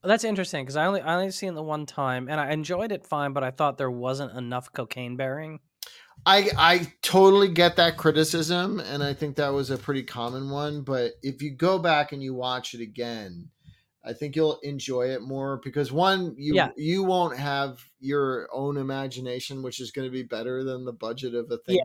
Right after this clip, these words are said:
Speaker 2: called
Speaker 1: Cocaine Bear in
Speaker 2: Cocaine Bear.
Speaker 1: my head is so much better.
Speaker 2: Yeah, no, I get it. I totally get it. But I went into it going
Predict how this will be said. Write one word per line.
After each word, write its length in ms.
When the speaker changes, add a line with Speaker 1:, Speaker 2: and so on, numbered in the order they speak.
Speaker 2:
called 240
Speaker 1:
Cocaine 300
Bear 220
in 80
Speaker 2:
Cocaine 100
Bear. 0
Speaker 1:
my 60
head 260
is 140
so 340
much 260
better. 280
Speaker 2:
Yeah, 200
no, 280
I 120
get 260
it. 180
I 100
totally 360
get 160
it. 140
But 100
I 200
went 240
into 420
it 160
going 480